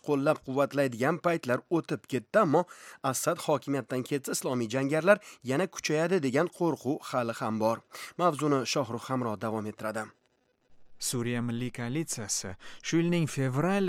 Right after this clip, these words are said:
Speaker 2: va aprel oylarida Moskvada o'tgan muzokaralarni boykot qilgan edi. Biroq guruh nazarida Kreml va prezident Asad o'rtasidagi munosabatlar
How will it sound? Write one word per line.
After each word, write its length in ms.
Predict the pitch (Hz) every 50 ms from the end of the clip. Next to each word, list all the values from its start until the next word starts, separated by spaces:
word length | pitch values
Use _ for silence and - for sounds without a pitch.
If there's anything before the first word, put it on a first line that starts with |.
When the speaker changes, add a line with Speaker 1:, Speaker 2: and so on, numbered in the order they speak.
| 139 123
Speaker 2:
va 140 | 135 156 147
aprel 300 | 117 - 135 143 143 131
oylarida 540 | 120 113 107 107 104 101 110 117 156 175 170
Moskvada 480 | 139 120 110 - - - 127 131 147 185
o'tgan 380 | 180 151 - - 139 139 160 160 131
muzokaralarni 880 | 113 107 98 104 107 101 101 - 107 101 101 104 104 107 117 139 135 - - - - - - - 110 110
boykot 340 | 113 120 117 - 143 123 - -
qilgan 320 | 113 107 98 101 95 98 92
edi. 140 | 92 98 95 - - - - - - - - -
Biroq 380 | - 110 107 107 131 143 - 123 110 104
guruh 240 | 107 110 107 - - - 101
nazarida 520 | 98 95 101 110 98 101 101 104 139 170 165 - -
Kreml 480 | - 117 131 151 165 160 127 104 95 92 92 101 98 110
va 80 | 110 104 -
prezident 480 | 110 110 110 104 107 120 135 147 147
Asad 400 | 113 113 117 - - 139 127 113
o'rtasidagi 560 | 117 110 101 - 117 110 - - 120 113 123 117
munosabatlar 720 | 110 104 95 98 - - 101 113 117 117 160 175 160 117